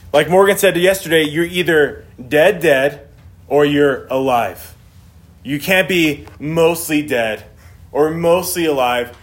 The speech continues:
You are either dead or you are alive in Christ. We were born in the darkness.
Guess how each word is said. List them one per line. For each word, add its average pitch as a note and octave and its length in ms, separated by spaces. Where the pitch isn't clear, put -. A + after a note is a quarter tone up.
You C#3+ 200
are G3 100
either D3+ 260
dead C#3 520
or C#3 120
you C#3 280
are C3+ 240
alive B2 680
in C#3 140
Christ. - 680
We D3 120
were D#3 200
born D#3 380
in G3 100
the G3 60
darkness. D#3 680